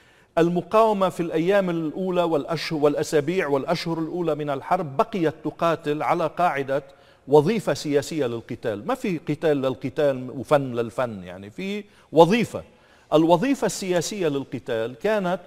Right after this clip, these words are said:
هي إفهام العدو بأن، آه، رهانه وأوهامه حول القدرة على القضاء على المقاومة والقدرة على الوصول للأسرى عن طريق العمل الحربي استحالة،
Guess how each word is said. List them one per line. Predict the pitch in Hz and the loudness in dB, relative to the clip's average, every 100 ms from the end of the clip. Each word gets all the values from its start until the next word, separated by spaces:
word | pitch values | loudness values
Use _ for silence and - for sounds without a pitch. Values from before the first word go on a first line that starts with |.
| - _ - _ - | -20 _ -20 _ -8
هي | 196 202 202 | 0 2 2
إفهام | 202 214 220 | 2 2 4
العدو | 175 127 131 131 175 _ _ _ _ _ | 2 -2 -4 -8 -10 _ _ _ _ _
بأن، | 123 175 185 185 160 | -2 -2 0 -2 0
آه، | 147 147 151 - 135 135 | 2 2 -2 -2 0 0
رهانه | 139 156 214 202 147 123 | 0 2 4 4 0 -2
وأوهامه | 127 131 135 151 180 196 151 123 131 | -6 0 0 2 4 4 2 -4 -8
حول | - 175 170 | 0 2 4
القدرة | 156 - 185 170 | 2 0 0 2
على | 135 175 | 2 2
القضاء | 160 156 147 156 123 | 0 -2 0 0 0
على | 131 | -4
المقاومة | 123 123 - 123 117 110 120 147 - | -4 -6 0 2 2 0 -8 -10 -6
والقدرة | 135 139 220 180 151 | -4 2 2 4 2
على | 127 160 | 4 2
الوصول | 147 143 - 170 135 | 2 -2 -4 -4 -2
للأسرى | 131 - - 131 | -6 -6 -6 -2
عن | 110 110 | -2 -4
طريق | 131 135 139 - - _ - - | -6 -4 -4 -6 -16 _ -18 -2
العمل | 143 127 156 135 | 0 2 2 2
الحربي | 127 - 143 135 151 185 | 0 -2 -2 0 -4 -2
استحالة، | - - - 135 92 | -2 -2 2 2 2